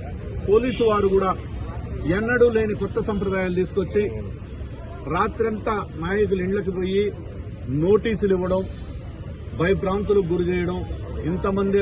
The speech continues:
పోవాలా, అంతమందే పోవాలని ఆంక్షలు పెట్టడం కూడా ఇది మంచి పద్ధతి కాదు అని కూడా నేను మీ ద్వారా తెలియజేసుకుంటున్నాను. ఎందుకంటే ఆయన ఒక మాజీ ముఖ్యమంత్రి, ఒక మాజీ ముఖ్యమంత్రి హోదాలో రైతులను పరామర్శించడానికి వచ్చేటప్పుడు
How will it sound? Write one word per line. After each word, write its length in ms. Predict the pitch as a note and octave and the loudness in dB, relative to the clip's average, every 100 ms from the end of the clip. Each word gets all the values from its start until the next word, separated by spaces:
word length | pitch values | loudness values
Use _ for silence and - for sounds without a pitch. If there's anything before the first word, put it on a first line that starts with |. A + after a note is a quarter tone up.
| F#3+ | 2
పోవాలా, 340 | F3+ F3+ F3+ F3+ | 0 0 0 0
అంతమందే 440 | F3 F3 F3+ F3+ F3+ | -2 -2 -2 -2 -2
పోవాలని 360 | E3 E3+ E3 D#3+ D3 | 0 0 0 -2 -2
ఆంక్షలు 360 | F#3+ F#3+ G#3 F#3+ | -2 2 2 2
పెట్టడం 320 | F3 E3 D#3+ D#3+ | 0 -2 -2 0
కూడా 160 | D#3+ D3 C#3 - - C#3+ | 0 -2 -4 -8 -6 -2
ఇది 100 | D3+ C3+ | 0 0
మంచి 220 | E3 G3 F3 | -2 -2 -2
పద్ధతి 280 | E3 D#3+ D#3+ F3 | -2 -4 -4 -4
కాదు 280 | F3 F3 F3+ E3 | -2 0 2 2
అని 120 | D#3+ | 0
కూడా 140 | D#3 D#3 B2+ - - D3+ | -2 -2 -4 -8 -8 -4
నేను 160 | D3 C#3+ | -2 0
మీ 60 | D3+ | 0
ద్వారా 200 | D3+ D3 C3+ | -2 -2 -2
తెలియజేసుకుంటున్నాను. 680 | C#3 C3 B2+ - A#2+ A2+ - C3 | -2 0 -2 -4 -8 -8 -6 0
ఎందుకంటే 420 | E3+ F#3 F#3+ G#3 G#3 C3+ G#2+ - - C#3 | 2 4 4 4 2 -2 -6 -8 -6 -4
ఆయన 140 | D3+ D#3 | 0 0
ఒక 220 | D3+ D3 C3 | 0 0 0
మాజీ 260 | D3+ F3+ F#3 E3+ | -2 0 2 2
ముఖ్యమంత్రి, 480 | E3+ G#3+ G3 F3+ D3 - - - - - - D3+ | 2 2 2 2 -2 -4 -10 -10 -10 -10 -8 -6
ఒక 80 | D#3 D3 | -2 0
మాజీ 300 | E3 G3+ A#3 G3 | 2 2 2 2
ముఖ్యమంత్రి 500 | F3+ A3+ A3 G#3 G#3 G3 | 0 0 0 0 4 4
హోదాలో 440 | F#3 F3+ E3+ E3 G#3 G#3+ E3 | 4 2 2 2 0 -2 -2
రైతులను 360 | G3+ B3+ A3 G3+ | 0 0 -2 -2
పరామర్శించడానికి 880 | D#3+ G3+ A3+ F#3+ G3 F#3+ F3+ F3+ E3 D#3+ | -4 -2 -2 -2 -2 -2 -2 -2 -2 -4
వచ్చేటప్పుడు 520 | - E3 D3 D3+ | -2 -2 -2 -2